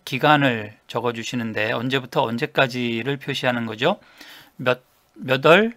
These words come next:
며칠, 몇 년도의 포맷으로다가, 어, 적어 내려가시면은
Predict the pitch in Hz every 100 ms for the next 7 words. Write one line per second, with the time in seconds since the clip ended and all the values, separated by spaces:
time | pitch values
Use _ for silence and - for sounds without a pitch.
0 | _ 139 123 - - - 185 214 - _
1 | _ _ 131 151 175 156 135 127 123 110
2 | 104 101 - - - - 143 135 175 165
3 | 147 135 127 120 110 110 107 170 - -
4 | _ - 117 113 107 - 110 117 117 113
5 | - _ _ 123 120 120 110 107 120 110
6 | 135